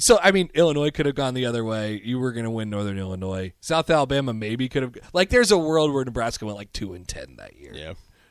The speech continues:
Speaker 2: Yeah. No.
Speaker 1: Especially if they are as down, if they look as kind of downtrodden luck-wise as they are,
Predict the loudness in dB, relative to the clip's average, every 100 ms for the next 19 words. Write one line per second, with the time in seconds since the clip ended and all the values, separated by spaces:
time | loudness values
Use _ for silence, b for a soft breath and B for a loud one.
0 | _ _ _ _ _ _ _ _ _ -12
1 | -6 -6 -8 -8 -6 2 2 4 2 2
2 | 2 2 -4 -2 0 0 -2 -8 b b
3 | -6 0 0 -2 -2 0 0 -2 -2 0
4 | 2 0 0 -4 -2 -4 -4 -6 -6 -4
5 | -6 -4 -2 -2 -4 -6 -6 -6 -6 -6
6 | -4 -8 -8 -10 -8 -6 -6 -6 -8